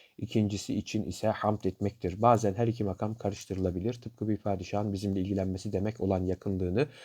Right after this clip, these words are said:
onun basitliğine hamletmek ve o yakınlığı istismar etmek gibi Allah'a karşı hamd ederken takınacağımız ibadet tavrı ile Subhanallah derken sergileyeceğimiz ubudiyet hali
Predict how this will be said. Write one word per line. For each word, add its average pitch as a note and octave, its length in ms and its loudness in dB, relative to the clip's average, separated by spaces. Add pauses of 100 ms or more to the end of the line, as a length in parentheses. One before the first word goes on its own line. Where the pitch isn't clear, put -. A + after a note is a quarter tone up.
(280)
onun A#2 280 4
basitliğine G2+ 500 0
hamletmek G#2 640 0
ve G2+ 120 2 (100)
o G#2+ 100 4
yakınlığı G2+ 440 2
istismar G#2 560 -2
etmek F#2 320 -4
gibi G#2+ 260 0
Allah'a G#2+ 340 0
karşı C3 400 0 (360)
hamd A2 240 8
ederken A#2+ 460 4
takınacağımız G#2 760 0
ibadet G2+ 480 0
tavrı F#2+ 240 2
ile G#2+ 140 4
Subhanallah F#2+ 720 0
derken G#2+ 300 0
sergileyeceğimiz G2 800 -2
ubudiyet G#2+ 520 0
hali G#2 420 6